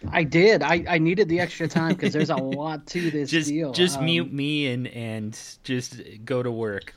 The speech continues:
Speaker 2: Pull out the calculator and
Speaker 1: Yeah, yeah, that's, that's what it, it, it,
Speaker 2: <laughs>
Speaker 1: uh, came to, man. This, this is a, this is a big boy trade right here. So, um, five first round picks is an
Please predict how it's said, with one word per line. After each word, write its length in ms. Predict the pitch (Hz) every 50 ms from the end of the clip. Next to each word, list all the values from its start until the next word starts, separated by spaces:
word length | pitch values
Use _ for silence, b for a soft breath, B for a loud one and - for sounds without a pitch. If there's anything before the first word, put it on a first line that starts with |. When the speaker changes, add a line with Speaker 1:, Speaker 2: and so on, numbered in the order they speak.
| -
Speaker 2:
Pull 160 | - - 143 131
out 180 | 131 131 123
the 80 | - 101
calculator 760 | - 127 117 113 107 - - 113 107 104 104 101 101 98 95
and 220 | 92 87 85 87 - - B B B B B B B B B B B B B - 190 180
Speaker 1:
Yeah, 380 | 170 160 165 202 208 180 - - -
yeah, 220 | 180 196 208 196 160
that's, 240 | 175 185 - -
that's 240 | 147 165 180 180 -
what 100 | 233 202
it, 140 | 160 151 -
it, 300 | 160 156 160 - 143 151 160 - 139 -
it, 380 | 165 139 127 185 - - 139
Speaker 2:
<laughs> 280 | 131 123 120 123 127 -
Speaker 1:
uh, 40 | -
came 240 | 156 156 202 220
to, 180 | 208 - 139 120
man. 280 | 113 123 127 131 127 131
This, 240 | 151 185 180 -
this 380 | 147 135 135 160 196 214 - -
is 200 | 156 165 143 143
a, 80 | 135 107 110 -
this 200 | 143 180 208 208
is 60 | - 156
a 60 | 131
big 260 | 120 156 147 139 135
boy 160 | 131 127 120
trade 320 | 101 - 139 123 117 110 123
right 180 | 117 117 107
here. 260 | - 151 131 117 107
So, 420 | 104 - - 165 143 127 127 123 - b b b b b b b b b b -
um, 500 | 151 151 147 139 131 135 - 247 254 - - _ _ _ _ _ _ _ _
five 320 | - 160 180 226 233 233 -
first 300 | 185 190 190 160 - 185
round 200 | 170 160 151 151
picks 300 | 156 147 143 143 - 139
is 120 | 113 110
an 140 | 120 -